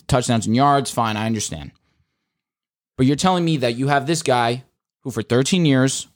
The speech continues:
was in the worst organization in sports, statistically was still great for Detroit, has an over five thousand yard season, which was his first season healthy in the N F L, over five thousand yards, has multiple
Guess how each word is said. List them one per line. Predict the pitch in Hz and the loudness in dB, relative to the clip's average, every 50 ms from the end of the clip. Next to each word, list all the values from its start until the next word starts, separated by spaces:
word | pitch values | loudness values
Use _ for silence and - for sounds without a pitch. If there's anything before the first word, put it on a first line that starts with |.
| _ - | _ -6
was | 127 113 120 | -4 0 0
in | 117 | 0
the | 107 | 0
worst | 98 101 113 131 143 - | 0 0 0 0 2 2
organization | 170 170 170 180 175 156 156 160 160 - 170 170 | 0 0 2 2 2 2 2 2 2 2 0 -2
in | 170 160 | -2 -2
sports, | - - - 95 87 82 - - - - _ _ _ _ _ _ _ _ _ _ - | -4 -4 -6 -6 -6 -6 -8 -10 -10 -10 _ _ _ _ _ _ _ _ _ _ -10
statistically | - - - - 131 - - - - 202 202 202 185 165 165 - 127 117 110 113 131 _ _ _ _ _ _ _ _ _ _ _ - | -10 -8 -4 -4 -4 -4 -4 -2 -2 -2 0 -2 -6 -8 -6 -4 -4 -2 -2 -4 -8 _ _ _ _ _ _ _ _ _ _ _ -6
was | 120 123 120 - | -4 -4 -4 -4
still | - - - - 156 170 180 175 | -6 -6 -4 0 2 2 2 2
great | - - 110 120 147 151 135 - - _ _ _ | -2 -4 -2 0 0 0 0 -2 -6 _ _ _
for | _ _ - 147 156 175 180 | _ _ -2 0 2 2 2
Detroit, | 147 151 131 - - 110 90 87 87 - _ _ _ _ _ _ _ _ _ _ _ _ _ _ _ _ _ _ _ | 0 -2 -4 -4 -4 -4 -4 -6 -6 -10 _ _ _ _ _ _ _ _ _ _ _ _ _ _ _ _ _ _ _
has | - 156 175 208 190 175 | -4 -2 0 0 0 2
an | - | 2
over | 147 151 135 135 123 | 2 2 2 0 0
five | - 135 127 127 - | 0 0 0 0 0
thousand | - 127 120 120 117 117 113 113 | 0 0 0 2 0 0 0 0
yard | 113 110 107 | 0 0 0
season, | - - 113 107 101 104 101 107 123 - | -2 -4 -4 -4 -4 -4 -6 -6 -6 -2
which | 123 135 - | -2 -2 0
was | 135 135 - | -2 -2 -2
his | 156 143 - | -2 -4 -4
first | - - - 202 208 196 - - | -4 -2 0 0 0 0 -2 -4
season | - 196 185 151 156 147 135 | -2 -2 -2 -2 -2 -4 -2
healthy | - 190 202 202 202 165 143 | 0 0 -2 0 -2 -6 -6
in | - 156 170 185 | -2 -2 0 0
the | 185 175 | 2 2
N | 170 165 | 2 0
F | 160 165 - | 0 0 0
L, | 107 90 78 - | -2 -2 -2 -2
over | - 151 151 165 | -2 0 0 0
five | 156 - 156 156 151 - | 0 2 0 0 2 0
thousand | 139 131 131 127 135 123 | 0 0 2 2 0 -2
yards, | 98 80 - 80 - - _ _ _ _ _ _ _ _ _ _ _ _ _ _ _ _ _ _ _ - | -2 -2 -6 -12 -16 -18 _ _ _ _ _ _ _ _ _ _ _ _ _ _ _ _ _ _ _ -4
has | - 143 135 127 | -4 -2 0 0
multiple | 131 143 160 180 170 202 170 165 170 156 151 143 | 2 2 2 2 0 -2 -2 2 2 2 2 0